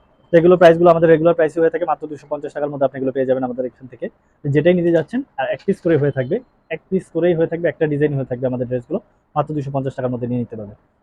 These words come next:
আর থ্রিফ্ট শপ একটা হোলসেল শপ, যারাই অনলাইন বিজনেস করতে চাচ্ছেন তারা কিন্তু আমাদের সাথে যোগাযোগ করে নিতে পারেন। আমরা আসলে হোলসেল, even আপনি রিটেল আমাদের কাছ থেকে নিতে পারবেন।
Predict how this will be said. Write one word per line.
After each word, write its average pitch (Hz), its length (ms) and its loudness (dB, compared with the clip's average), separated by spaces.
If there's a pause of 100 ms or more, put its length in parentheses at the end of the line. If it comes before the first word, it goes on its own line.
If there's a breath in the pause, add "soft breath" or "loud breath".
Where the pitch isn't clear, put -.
আর 120 60 -18
থ্রিফ্ট 165 260 -6
শপ 180 100 0
একটা 160 160 -4
হোলসেল 165 360 0
শপ, 156 240 -2
যারাই 143 200 4
অনলাইন 147 340 -2
বিজনেস 143 240 -6
করতে 139 240 -10
চাচ্ছেন 139 300 -4 (540)
তারা 165 140 6
কিন্তু 170 140 2
আমাদের 156 180 0
সাথে 156 200 -8
যোগাযোগ 160 240 0
করে 165 120 0
নিতে 160 140 -4
পারেন। 190 180 0
আমরা 143 320 2
আসলে 147 300 -2 (460)
হোলসেল, 165 380 4 (200)
even 143 220 -4
আপনি 135 200 -6
রিটেল 147 240 2
আমাদের 131 220 4
কাছ 127 120 -4
থেকে - 120 -10
নিতে 139 160 -6
পারবেন। 147 220 -2